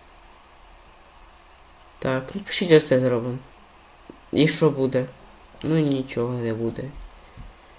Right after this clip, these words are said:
Ми відкриваємо це. Ой, двері, бачите, там закрилися. Зробимо два-, дивіться, як все красиво тут. Е, жовте, синє і ч-, і зелене.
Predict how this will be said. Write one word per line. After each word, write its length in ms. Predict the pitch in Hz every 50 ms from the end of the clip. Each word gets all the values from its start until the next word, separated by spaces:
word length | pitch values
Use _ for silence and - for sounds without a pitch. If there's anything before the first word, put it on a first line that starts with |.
| - - - - - - - - - - - - - - - - - - - - - - - -
Ми 80 | 143 143
відкриваємо 560 | 143 151 - - 165 165 175 170 160 147 143
це. 320 | 139 - - 202 208 208 -
Ой, 220 | - 165 160 147
двері, 340 | 127 131 - 175 180 165 135
бачите, 360 | 127 160 196 - - - 143
там 200 | 135 139 139 135
закрилися. 680 | 131 131 131 - 131 127 131 123 123 120 - - 120 - - - - - - - - -
Зробимо 480 | - 110 107 127 147 151 147 135 127 - - - -
два-, 380 | - 131 147 160 156 165 202 -
дивіться, 520 | - 139 127 127 135 151 214 247 247 -
як 140 | 180 175 175
все 180 | - - 185 170
красиво 480 | - 165 180 180 - - 156 135 131
тут. 280 | 127 - 127 127 - - - - - - - - - - - - - - - - - - - - - - - - - - - - - - 110 104 - - - - - - -
Е, 160 | 123 123 131 139
жовте, 520 | 123 123 165 196 233 240 - - 147 139
синє 540 | 143 - - 175 196 208 196 170 143 139 139 - - - - - - - -
і 200 | - 151 175 170
ч-, 220 | 170 - - - -
і 180 | - 147 165 165
зелене. 640 | 160 170 165 156 151 131 123 117 120 120 120 123